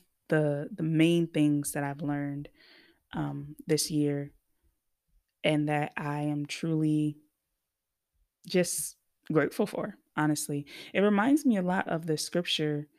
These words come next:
um, I can't find it at the moment. It's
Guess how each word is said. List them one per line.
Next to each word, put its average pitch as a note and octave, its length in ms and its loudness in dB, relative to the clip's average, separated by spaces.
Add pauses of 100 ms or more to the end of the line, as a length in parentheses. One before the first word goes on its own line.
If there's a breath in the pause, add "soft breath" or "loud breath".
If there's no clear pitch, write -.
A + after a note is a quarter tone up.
(440 soft breath)
um, D3 560 -2 (3250)
I G3 100 -4
can't E4 320 0
find G3 380 0
it F#3 140 2
at E3 180 -2
the D#3+ 60 -4
moment. D3+ 500 0 (560)
It's F3 260 -4